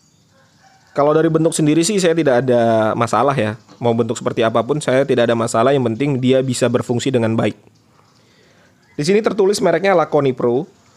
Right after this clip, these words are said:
Untuk material bahan yang dia gunakan, yang kuning ini adalah plastik. Lalu yang biru ini, ini adalah karet. Biru yang ini,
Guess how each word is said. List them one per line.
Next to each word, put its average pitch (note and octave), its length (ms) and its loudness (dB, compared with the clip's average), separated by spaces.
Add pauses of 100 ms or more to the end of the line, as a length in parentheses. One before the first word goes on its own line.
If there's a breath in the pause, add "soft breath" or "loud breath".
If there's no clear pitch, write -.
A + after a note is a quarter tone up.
(340 soft breath)
Untuk F#3 240 0
material F3+ 400 2
bahan E3+ 320 2
yang E3+ 80 2
dia D#3+ 80 2
gunakan, D#3 720 -2
yang C#3+ 160 0
kuning E3 320 0
ini E3 240 0
adalah D#3 160 2
plastik. B2+ 480 -4 (800)
Lalu D#3+ 320 2
yang E3+ 80 2
biru D#3+ 240 2
ini, D3 480 -2
ini D3+ 240 0
adalah D3 320 0
karet. B2+ 400 -4 (960 soft breath)
Biru E3+ 320 2
yang E3 160 2
ini, G#3 320 0